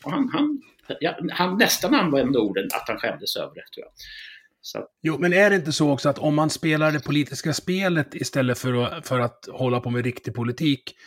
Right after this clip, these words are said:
Speaker 2: då, då tappar du styrning totalt, och risken är överhängande att det får precis diametralt effekt. Alltså,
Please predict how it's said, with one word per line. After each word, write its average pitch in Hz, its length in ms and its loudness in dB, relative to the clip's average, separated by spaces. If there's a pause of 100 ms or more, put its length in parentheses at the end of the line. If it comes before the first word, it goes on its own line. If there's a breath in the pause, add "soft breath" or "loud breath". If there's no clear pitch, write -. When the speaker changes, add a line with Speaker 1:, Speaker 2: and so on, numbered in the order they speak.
(480 soft breath)
Speaker 2:
då, 151 320 2 (180)
då 131 120 -4
tappar 170 340 0
du 202 120 2
styrning 120 520 0
totalt, 131 540 0
och - 280 -2 (360)
risken 139 340 0
är 190 140 2
överhängande 143 540 2
att 110 160 0
det 117 80 -4
får 110 340 -2
precis 170 600 -2 (100)
diametralt 131 640 0 (560)
effekt. - 380 -4 (880 soft breath)
Alltså, 123 380 2